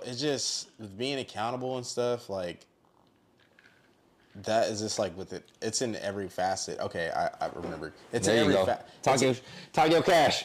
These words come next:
Speaker 1: It's in every facet. So, like, mo-, more or less, like, you know, people that, like, lose jobs all the time or, like, struggle with work or, like, not getting the promotion they want, you gotta, like, kinda, like, at the end of the day,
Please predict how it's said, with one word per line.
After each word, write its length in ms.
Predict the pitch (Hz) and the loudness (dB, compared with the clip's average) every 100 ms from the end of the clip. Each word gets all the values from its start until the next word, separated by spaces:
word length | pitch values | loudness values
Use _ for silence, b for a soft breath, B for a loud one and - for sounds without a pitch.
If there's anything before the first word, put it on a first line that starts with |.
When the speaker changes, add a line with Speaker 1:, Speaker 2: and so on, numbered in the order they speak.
| - | -2
Speaker 1:
It's 140 | 151 | 0
in 80 | 190 | 2
every 240 | 185 196 151 | 4 2 2
facet. 500 | 147 156 151 135 117 | 2 2 2 -4 -2
So, 160 | 139 | 2
like, 320 | 127 123 101 107 | 2 0 -2 -8
mo-, 200 | 120 - | -8 -6
more 280 | 135 165 180 | 0 2 2
or 20 | |
less, 520 | 160 127 127 147 - | 0 -2 0 0 0
like, 220 | 131 107 90 _ | -2 -2 -6 _
you 140 | 127 139 | -8 -4
know, 200 | 120 113 | -2 -4
people 300 | - 131 127 | -4 -2 0
that, 160 | 120 | 0
like, 160 | 101 85 | -2 -6
lose 320 | 104 123 110 | -6 -6 -6
jobs 340 | 98 113 120 117 | -4 -2 -2 -2
all 200 | 120 117 | -4 -4
the 80 | - | -8
time 380 | 117 120 120 113 | -8 -6 -6 -6
or, 80 | |
like, 300 | 101 95 95 - b b | -6 -4 -6 -10 b b
struggle 800 | - - 113 113 117 117 113 110 | -10 -2 0 0 -2 0 -2 -4
with 160 | 98 92 | -8 -6
work 480 | 107 113 113 110 | -2 0 0 0
or, 80 | 104 | -4
like, 200 | 95 95 B B | -4 -6 B B
not 160 | 101 101 | -6 -4
getting 160 | 110 | -6
the 60 | 110 | -8
promotion 360 | 110 107 107 107 | -6 -6 -6 -6
they 120 | 107 | -8
want, 420 | 101 104 107 104 - b b b b 104 | -6 -4 -4 -6 -12 b b b b 0
you 80 | |
gotta, 160 | 135 147 | 2 4
like, 160 | 139 107 | 2 2
kinda, 240 | 143 131 | 0 0
like, 260 | 101 104 - - | 0 -4 -6 -2
at 100 | 127 | 0
the 60 | |
end 120 | 147 | 0
of 40 | 110 | -2
the 40 | |
day, 260 | 107 131 143 | 0 0 -2